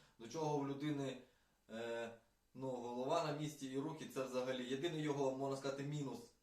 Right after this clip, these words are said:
і відносно зразу і плюс, це те, що він важить двісті п'ятдесят кілограм,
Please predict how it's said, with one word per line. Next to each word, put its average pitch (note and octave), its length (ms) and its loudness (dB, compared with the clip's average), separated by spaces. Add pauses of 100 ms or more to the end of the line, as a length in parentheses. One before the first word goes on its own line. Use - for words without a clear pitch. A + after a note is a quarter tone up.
(320)
і C3+ 80 -6
відносно C3+ 540 -2
зразу C3+ 240 2
і C3+ 40 0
плюс, D3 280 -2
це C#3 60 2
те, C#3 160 0
що C#3 120 0
він C3+ 120 -2
важить E3 300 4
двісті C#3+ 240 -2
п'ятдесят B2+ 460 -2
кілограм, B2 500 0